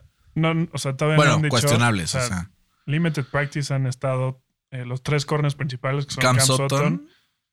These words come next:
Speaker 1: eh, Ankelo Witherspoon y Levi Wallace.
Speaker 2: Y también, al parecer, Minka,
Speaker 1: También
Speaker 2: Terrell
Speaker 1: Minka y
Speaker 2: Edmonds,
Speaker 1: Terrell Edmonds, que son los dos safeties
Speaker 2: Deontay
Speaker 1: titulares.
Speaker 2: Johnson y el centro Mason Cole.
Speaker 1: Y además Cam Hayward también estuvo como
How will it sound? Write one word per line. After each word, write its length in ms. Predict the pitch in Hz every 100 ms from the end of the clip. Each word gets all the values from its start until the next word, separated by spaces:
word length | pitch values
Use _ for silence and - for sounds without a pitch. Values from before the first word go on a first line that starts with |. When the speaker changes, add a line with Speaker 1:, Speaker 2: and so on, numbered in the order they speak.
| _
Speaker 1:
eh, 320 | - 127 123 120
Ankelo 380 | 127 135 131
Witherspoon 600 | 131 139 143 - 151 151
y 120 | 131 123
Levi 300 | 127 131 127
Wallace. 360 | 135 147 190
Speaker 2:
Y 40 | 120
también, 300 | 113 110 113
al 100 | 110
parecer, 320 | 101 92 104
Minka, 420 | 117 135 151 160
Speaker 1:
También 300 | 139 127 120
Speaker 2:
Terrell 120 | 127 147
Speaker 1:
Minka 0 |
y 20 | 147 156
Speaker 2:
Edmonds, 200 | 196 135
Speaker 1:
Terrell 160 | 131
Edmonds, 240 | 131 143 143
que 100 | 127
son 140 | 131
los 100 | 127
dos 140 | 135 127
safeties 320 | 135 - 127
Speaker 2:
Deontay 440 | 117 139 135 139 135
Speaker 1:
titulares. 120 | 127
Speaker 2:
Johnson 340 | 143 143 156
y 40 | 131
el 120 | 113
centro 320 | 123 127 127
Mason 340 | 113 120 131
Cole. 240 | 110 117 110 - 539 605 622
Speaker 1:
Y 140 | 147
además 480 | 139 135 147 156 147
Cam 220 | - 143 131
Hayward 320 | 143 131 131
también 340 | 131 120 127 127
estuvo 380 | - 127 123
como 440 | 117 - 113 _